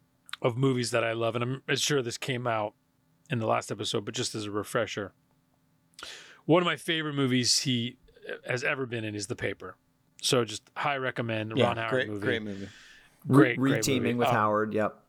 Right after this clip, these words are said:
Speaker 1: Yeah, Reteam with Howard. Um, he directed a movie called The Merry Gentleman, which is kind of an interesting movie. He's got a,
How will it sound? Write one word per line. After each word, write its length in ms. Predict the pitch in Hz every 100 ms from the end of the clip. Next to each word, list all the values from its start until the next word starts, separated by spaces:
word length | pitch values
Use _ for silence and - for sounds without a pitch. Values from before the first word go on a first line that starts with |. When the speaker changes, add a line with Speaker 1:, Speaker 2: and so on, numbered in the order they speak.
| _ - - _ -
Speaker 1:
Yeah, 120 | 131
Reteam 340 | 110 117 117 123
with 140 | 117
Howard. 340 | 104 107 104 - -
Um, 320 | 127 123 127 _
he 220 | - 214
directed 400 | 175 190 175 202
a 40 |
movie 200 | 170 170
called 220 | 156 151
The 40 | 127
Merry 220 | 127 123
Gentleman, 640 | 120 151 143 156 143 143
which 180 | 135 -
is 80 | 123
kind 180 | 139 127
of 60 |
an 60 | 127
interesting 340 | 123 - 131
movie. 280 | 120 123 123
He's 160 | 117 120
got 180 | 135
a, 100 | 127